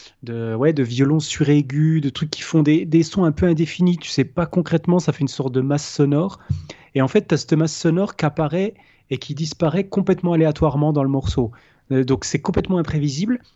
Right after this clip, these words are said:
Et en fait, ça habille, tu sais, ça fait une espèce de, de, finalement de, de tapisserie en fond du morceau.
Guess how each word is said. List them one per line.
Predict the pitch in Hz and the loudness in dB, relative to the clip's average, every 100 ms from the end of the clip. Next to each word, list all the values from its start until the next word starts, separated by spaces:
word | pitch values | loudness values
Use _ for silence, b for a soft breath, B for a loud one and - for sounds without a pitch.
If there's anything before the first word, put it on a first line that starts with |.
| - | -6
Et | 120 | -4
en | |
fait, | 110 214 | 0 0
ça | - - 120 | 0 -2 0
habille, | 123 131 196 190 | 0 -2 -6 -6
tu | - | -6
sais, | |
ça | 190 139 | -8 -2
fait | 135 | 0
une | |
espèce | 135 - 165 127 | -2 0 0 2
de, | 127 | 0
de, | 120 | -2
finalement | 117 143 151 | -4 -2 0
de, | 147 123 120 | 2 2 0
de | 117 127 | 0 -2
tapisserie | - 156 160 147 - 175 | 2 2 2 -2 -2 2
en | 160 131 | 2 0
fond | - 151 | 0 0
du | 139 | 2
morceau. | 135 - - 226 | 2 2 0 0